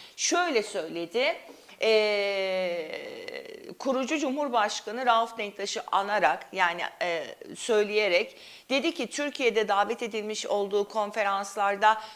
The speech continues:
konuşma yapıyordu Baba Denktaş. Ve orada kendisine 'Git kendi ülkende konuş, kendi vatanında konuş.' denildi.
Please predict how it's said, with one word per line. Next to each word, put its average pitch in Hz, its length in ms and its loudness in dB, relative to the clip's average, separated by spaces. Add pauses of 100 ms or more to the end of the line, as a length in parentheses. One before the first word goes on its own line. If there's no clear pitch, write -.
(120)
konuşma 262 520 -2
yapıyordu 160 840 -2
Baba 175 300 4
Denktaş. 131 640 -10 (300)
Ve 220 100 6
orada 247 720 6 (240)
kendisine 240 600 -4
'Git 240 500 -2 (200)
kendi 220 460 -2
ülkende 294 720 0
konuş, 214 440 -4
kendi 233 360 -2
vatanında 220 600 0
konuş.' 175 460 -6
denildi. 175 640 0